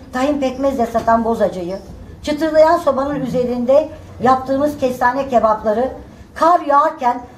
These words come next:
camdan bakıp tanelerin ağaçların üzerine konuştuğunu seyretmeyi, üşüyerek girdiğimiz yatağımızda sımsıcak hayaller kurarak uyumayı özlüyorum.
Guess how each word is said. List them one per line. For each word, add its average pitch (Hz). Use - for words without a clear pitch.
camdan 294
bakıp 240
tanelerin 254
ağaçların 233
üzerine 220
konuştuğunu 208
seyretmeyi, 214
üşüyerek 214
girdiğimiz 190
yatağımızda 180
sımsıcak 262
hayaller 247
kurarak 208
uyumayı 202
özlüyorum. 185